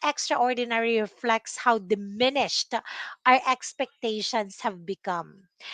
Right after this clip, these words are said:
The proper course of action is clear. File the necessary case and allow the justice system to take its course. No theatrics, no hosannas, just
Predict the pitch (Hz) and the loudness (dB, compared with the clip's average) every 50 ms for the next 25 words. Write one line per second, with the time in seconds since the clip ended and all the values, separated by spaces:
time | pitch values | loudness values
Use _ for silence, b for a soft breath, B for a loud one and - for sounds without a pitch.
0 | B B B _ 214 247 240 - 285 254 262 262 - 285 269 - - 262 254 247 | B B B _ -2 -2 4 8 10 10 10 10 8 4 2 2 0 2 4 4
1 | 247 247 - - 233 202 - - 208 214 - - - 262 226 233 233 214 - - | 4 4 2 -2 -4 -4 -2 -2 -4 -4 -4 -4 -4 -4 -6 -6 -8 -12 -12 -14
2 | - - 277 262 302 339 277 190 160 156 147 - - b b b b b b _ | -16 -16 -12 -8 -6 -4 -4 -4 -4 -6 -10 -16 -20 b b b b b b _
3 | _ - 254 240 240 254 269 269 233 220 220 202 208 208 - 269 - - 269 254 | _ 8 8 10 10 8 6 4 2 -2 -2 -2 -4 -6 -8 -10 -8 -4 -4 -2
4 | 262 277 - - - 262 247 247 254 - - 294 247 233 190 190 190 196 196 220 | -2 -4 -6 -6 -6 -6 -6 -6 -8 -8 -8 -8 -8 -6 -6 -6 -4 0 0 0
5 | 240 240 254 277 208 180 202 202 - - 185 170 - - 208 185 - - 226 208 | 0 0 -2 -6 -4 -4 -4 -4 -4 -6 -12 -14 -10 -10 -10 -10 -8 -6 -6 -6
6 | 214 208 - 226 - - 214 208 - 202 - _ - - 196 196 185 156 - - | -6 -8 -10 -8 -6 -6 -8 -8 -8 -12 -16 _ -10 -8 -6 -6 -6 -6 -8 -12
7 | - - - - B B B B B B B 214 220 226 233 254 254 262 285 302 | -14 -14 -16 -18 B B B B B B B -16 -8 0 4 6 8 8 8 6
8 | - - 277 233 220 208 202 - _ - 254 262 277 - - - - - 220 220 | 2 -4 -4 -2 0 0 -2 -4 _ -4 -2 -2 -2 -4 -10 -14 -16 -14 -8 -2
9 | 226 233 233 247 247 247 - - - 202 208 214 - - - 269 220 214 226 254 | 0 2 4 2 2 0 -4 0 2 2 2 2 0 -4 -4 0 0 0 0 0
10 | 285 302 302 330 320 - - - - b b b b b b _ 180 170 202 233 | -2 -2 -2 -2 -4 -8 -14 -16 -18 b b b b b b _ -8 0 2 2
11 | 226 226 - - | 2 2 0 -6